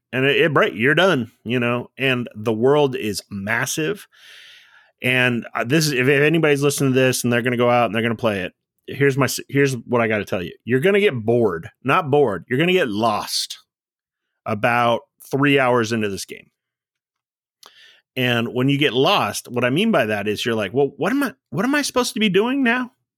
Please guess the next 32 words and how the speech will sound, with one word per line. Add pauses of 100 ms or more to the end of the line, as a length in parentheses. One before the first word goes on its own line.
(160)
And
you
s-,
kinda
say
that
to
yourself,
right? (440)
Like,
what,
what, (340)
it,
you
know,
everybody's
played
a
game
before
where
they
get
to
a
point
where
they
think, (760)
um, (220)
"Oh, (180)
I,